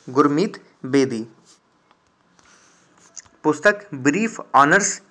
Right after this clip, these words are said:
टू द बिग क्वेश्चन के लेखक कौन है? ब्रीफ आंसर्स टू द बिग क्वेश्चन के लेखक कौन है? तो इसका उत्तर है बी, स्टीफन हॉकिंग्स। बहुत इंपॉर्टेंट क्वेश्चन ये हो जाता है, ठीक है, क्योंकि स्टीफन हॉकिंग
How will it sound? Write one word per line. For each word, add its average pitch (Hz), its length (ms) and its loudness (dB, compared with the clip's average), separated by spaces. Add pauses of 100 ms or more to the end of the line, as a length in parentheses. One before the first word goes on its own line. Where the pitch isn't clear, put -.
(200)
टू 170 120 4
द 151 80 2 (600)
बिग 135 260 0 (600)
क्वेश्चन 156 460 0
के 180 140 0
लेखक 135 400 -4
कौन 110 260 -6
है? 117 160 -18 (2000)
ब्रीफ 143 400 -4
आंसर्स 127 540 2 (300)
टू 135 100 0
द 131 80 0 (300)
बिग 160 280 -2
क्वेश्चन 143 320 -4
के 147 100 -2
लेखक 139 280 -6
कौन 113 260 -4
है? - 80 -12 (560)
तो 139 60 -6
इसका 135 200 0
उत्तर 156 220 0
है 180 80 0 (100)
बी, 113 220 -8 (400)
स्टीफन 151 380 -4
हॉकिंग्स। 131 540 -4
बहुत 147 220 2
इंपॉर्टेंट 175 420 0
क्वेश्चन 170 280 0
ये 156 80 0
हो 156 120 2
जाता 147 240 2
है, 175 80 2
ठीक 156 180 -6
है, 135 80 0
क्योंकि 135 280 -4
स्टीफन 147 280 -2
हॉकिंग 147 280 -2